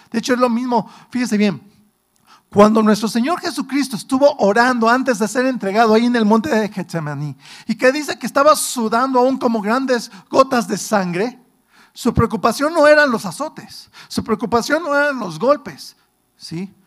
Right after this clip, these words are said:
Su preocupación era que todo nuestro pecado iba a caer sobre Él, que se iba a hacer pecado, que el enemigo, el pecado, lo iba a separar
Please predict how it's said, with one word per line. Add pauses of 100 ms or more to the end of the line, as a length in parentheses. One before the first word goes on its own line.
(140)
Su
preocupación
era
que
todo
nuestro
pecado
iba
a
caer
sobre
Él, (420)
que
se
iba
a
hacer
pecado, (420)
que
el
enemigo,
el
pecado,
lo
iba
a
separar